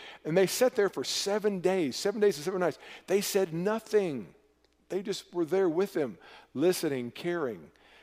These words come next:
And at the end of seven days, they started talking. The next thirty-five chapters, they should have kept their mouth shut. I mean, they were good the first seven days. They were bad after that.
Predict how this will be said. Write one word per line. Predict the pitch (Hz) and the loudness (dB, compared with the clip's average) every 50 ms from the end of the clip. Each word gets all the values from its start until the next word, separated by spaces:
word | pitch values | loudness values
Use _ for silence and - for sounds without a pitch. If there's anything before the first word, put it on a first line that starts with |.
| - _ - | -20 _ -4
And | 160 156 | -2 -2
at | 143 | 0
the | 165 233 | 0 0
end | 247 233 | 2 2
of | 185 | 2
seven | - 202 185 160 156 147 | 4 2 2 2 2 0
days, | 170 202 240 247 175 | 2 2 2 2 2
they | - 156 147 | 2 0 0
started | - - 170 139 135 - | 0 0 0 0 0 -2
talking. | - 185 202 214 208 - - 117 104 95 80 - _ _ - - _ | -6 -6 -6 -6 -6 -6 -8 -8 -8 -8 -14 -18 _ _ -20 -18 _
The | - 147 | -10 -6
next | 170 196 226 - - - - | -2 -2 -2 -2 -4 -4 -2
thirty-five | 214 214 208 180 160 - 170 151 143 - | -2 -2 0 0 2 4 4 4 4 2
chapters, | - - 196 208 220 - - 135 131 131 - - - _ _ | 0 0 2 2 2 2 0 -2 -2 -2 -2 -8 -18 _ _
they | - - | -10 -8
should | - - | -6 -6
have | 143 - | -4 -4
kept | 151 - | -4 -4
their | - 107 | -4 -6
mouth | 98 117 139 165 160 | -6 -6 -6 -6 -8
shut. | - - - 76 - - _ _ _ _ _ _ - - - - - - - _ _ _ - - 180 | -10 -12 -12 -12 -14 -16 _ _ _ _ _ _ -20 -20 -20 -20 -20 -20 -20 _ _ _ -16 -12 -8
I | 127 | -4
mean, | 131 131 127 131 | -2 0 4 6
they | 147 190 | 6 8
were | 220 196 156 | 8 6 4
good | 135 117 - 180 233 262 233 | 2 0 0 4 4 4 4
the | 175 | 2
first | - - 170 151 135 - | 2 2 2 2 4 4
seven | 156 143 135 135 | 4 4 4 4
days. | 135 147 151 139 131 120 | 4 6 6 6 4 4
They | 160 - | 2 0
were | - - | 0 -2
bad | 131 - - 135 131 156 170 175 170 165 151 147 135 135 | -4 -4 -4 -4 -2 0 0 2 2 4 4 4 4 4
after | 135 135 127 - 127 120 | 2 2 2 0 0 0
that. | 127 135 131 107 95 90 | 0 0 0 -2 -4 -10